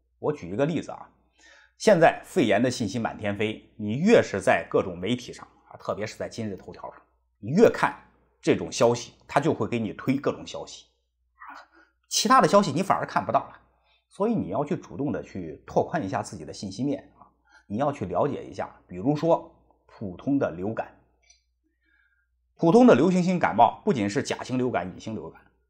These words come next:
这个流感在我国每年的发-，特别是冬天，它每年的发病是几，上百万的，就上百万人要感染流感。而且呢，根据现在的统计数字出来之后，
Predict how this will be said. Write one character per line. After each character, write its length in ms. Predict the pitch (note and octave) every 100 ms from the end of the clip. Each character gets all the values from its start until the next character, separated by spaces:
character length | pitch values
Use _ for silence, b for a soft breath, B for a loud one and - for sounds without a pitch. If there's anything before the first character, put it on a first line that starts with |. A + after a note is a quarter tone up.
| _
这 160 | - C#4+
个 80 | C#3+
流 260 | F#2+ B2
感 200 | G3 D#2 -
在 140 | D#3
我 260 | F#2 D2+ D#2+
国 180 | G#2
每 300 | B2 B2+ F2
年 260 | F2+ F#2 D3+
的 80 | F#3+
发-， 140 | - -
特 160 | - F#3+
别 120 | E3+
是 100 | E3+
冬 220 | - G3
天， 200 | F3+ - - _
它 100 | -
每 260 | F#3 D3+ G2
年 220 | G#2 D#3
的 80 | F#3
发 240 | - -
病 180 | F#3+ B2+
是 220 | - A#2+
几， 300 | - - E3
上 200 | - G#3+
百 140 | C3 F2
万 160 | C#3
的， 80 | - - _ _ _ _ _ _
就 80 | -
上 300 | - C#4 G#3
百 120 | G#2
万 160 | D3 G#3+
人 100 | B2
要 100 | A2+
感 160 | G2 F#2
染 140 | G2
流 140 | D#2+ F2
感。 120 | F2+ - _ b b b b b
而 180 | G3+
且 200 | A#3+ -
呢， 180 | G2 A2+
根 180 | - G3+
据 100 | F3+
现 240 | C#3+ G#3
在 120 | E3 C3+
的 120 | G2+
统 300 | - F2+ F2
计 160 | C#3+
数 240 | C3 - C#3+
字 140 | B2+
出 160 | F2+ B2
来 120 | B2
之 80 | D3
后， 320 | E3 - -